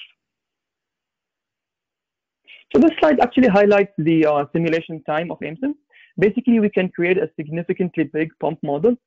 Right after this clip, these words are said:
and get good accurate results in no time. So, um, here we have a high pressure pump. We can also look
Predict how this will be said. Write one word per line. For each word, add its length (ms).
and 160
get 140
good 180
accurate 300
results 320
in 160
no 140
time. 280
So, 280
um, 260
here 180
we 100
have 200
a 60
high 220
pressure 440
pump. 220
We 80
can 160
also 260
look 220